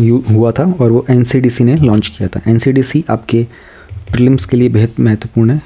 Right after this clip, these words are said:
Headquarter New Delhi में है, Ministry of Health के अंदर आता है। Disease outbreaks वगैरह को लेकर के क्वालिटी control पे काम करना, all these things, this is important, है ना? Communicable disease and all these things में ये controlling का काम करता है।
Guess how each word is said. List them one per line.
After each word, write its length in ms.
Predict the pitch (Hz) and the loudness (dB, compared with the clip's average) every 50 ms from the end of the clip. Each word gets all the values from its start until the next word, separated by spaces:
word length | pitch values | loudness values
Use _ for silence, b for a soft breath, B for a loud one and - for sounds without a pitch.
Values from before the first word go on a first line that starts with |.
| - - | -6 -4
Headquarter 420 | 110 101 104 - 113 110 104 - | -4 -4 -2 -2 -2 -2 -2 0
New 160 | 110 110 107 107 | 0 2 2 2
Delhi 240 | 110 107 104 107 | 2 0 2 2
में 140 | 117 117 120 | 2 2 2
है, 180 | 120 127 160 180 - - - - _ - | 2 0 -2 -2 -6 -16 -20 -20 _ -2
Ministry 300 | 110 110 110 107 110 - | 0 0 0 -2 -2 -2
of 100 | 120 120 | -2 -2
Health 300 | 117 - - 110 110 - | -2 -2 -2 -2 -2 -4
के 140 | - - 113 | -4 -2 0
अंदर 200 | 110 110 110 101 | 0 0 0 -2
आता 200 | 104 101 - - | -4 -6 -6 -8
है। 100 | 117 151 B B B B B B B B - | -8 -8 B B B B B B B B -2
Disease 360 | 120 123 120 123 139 135 139 | 0 0 2 0 0 2 2
outbreaks 440 | 127 123 123 - - 131 131 - - | 0 -2 -2 -2 -2 -2 -2 -2 -2
वगैरह 200 | 120 120 117 120 | 0 0 0 0
को 120 | 117 123 | 0 0
लेकर 280 | 113 113 113 - 117 110 | 0 0 0 0 -2 -2
के 200 | - 117 117 117 | 0 0 0 0
क्वालिटी 640 | 120 - - - - - - 110 113 117 113 120 | -2 -8 -16 -20 -14 -6 -2 0 0 0 0 -2
control 400 | 113 - 110 110 107 117 110 110 | 0 0 0 0 2 0 0 0
पे 120 | 107 113 110 | 0 -2 -2
काम 220 | - 104 104 107 | 0 2 0 2
करना, 420 | 104 107 101 104 107 117 123 131 | 0 0 0 0 0 0 -2 -2
all 140 | 123 110 101 | -2 -2 0
these 260 | 95 104 101 - - | -2 -2 -4 -4 -6
things, 240 | - 98 101 - - | -6 -6 -6 -8 -10
this 220 | - 113 113 - - | -10 -8 -4 -4 -2
is 100 | 131 123 | 0 0
important, 500 | 117 110 - - 110 98 - 95 92 90 | 0 0 0 -2 -2 0 0 0 0 0
है 80 | 92 - | 0 -2
ना? 100 | 165 165 - - - - | -2 -4 -6 -10 -10 -4
Communicable 500 | - 117 117 113 113 - 120 113 120 113 | -2 0 0 0 0 0 0 0 0 0
disease 420 | 113 110 107 113 113 113 113 110 - - B B B B B B B B B 143 | 0 0 0 0 2 2 0 0 -4 -8 B B B B B B B B B -2
and 60 | 143 | 0
all 140 | 139 143 139 | 0 2 0
these 200 | 143 135 - - | 0 0 0 0
things 260 | 123 120 113 - - | 0 0 0 0 -2
में 100 | 139 143 | 0 2
ये 160 | 127 135 165 - - | 2 0 0 -2 -4
controlling 460 | - 120 117 110 - 113 110 110 110 | -2 0 0 0 0 0 0 2 2
का 100 | 113 117 | 0 0
काम 200 | 113 107 101 104 | 0 0 0 0
करता 280 | 104 95 90 - - 92 | -2 -4 -6 -6 -8 -6
है। 140 | 92 95 | -6 -8